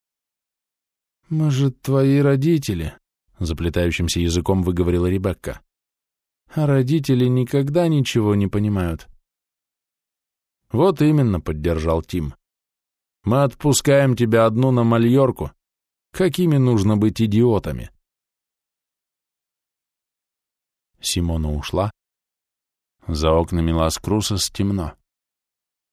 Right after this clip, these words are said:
Он держится за стойку бара, чтобы не упасть назад навзничь.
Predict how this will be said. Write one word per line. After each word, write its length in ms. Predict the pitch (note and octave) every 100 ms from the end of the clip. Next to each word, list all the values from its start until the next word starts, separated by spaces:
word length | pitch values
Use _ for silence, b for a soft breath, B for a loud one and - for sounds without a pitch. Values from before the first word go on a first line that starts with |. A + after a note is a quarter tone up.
| _ _ _ _ _ _ _
Он 220 | G2+ A2+
держится 440 | A2+ A#2+ A2 G#2+ G#2+
за 160 | G2+
стойку 380 | F#2+ A2+ A2 G#2+
бара, 300 | F#2+ G#2+ G#2+
чтобы 280 | - G#2 F#2+
не 100 | F#2+
упасть 440 | F#2 G2+ F#2+ -
назад 380 | F#2 F2+ F2+ F2
навзничь. 640 | G2+ F#2+ D#2+ D2 C#2 -